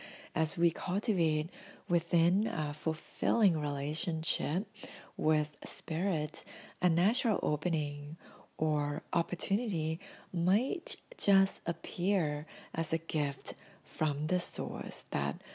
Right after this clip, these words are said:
allows others to receive our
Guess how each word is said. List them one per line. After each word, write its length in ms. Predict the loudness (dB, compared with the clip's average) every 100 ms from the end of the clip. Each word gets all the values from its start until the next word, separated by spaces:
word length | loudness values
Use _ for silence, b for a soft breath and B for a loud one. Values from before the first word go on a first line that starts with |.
| B B -4
allows 640 | -2 2 4 4 2 -4 -2
others 640 | 0 0 -2 -4 -6 -8
to 500 | -4 -2 0 -2 -6 B B B -4
receive 1080 | 0 0 0 -2 0 0 2 4 4 2 -4 -2
our 380 | -2 0 -2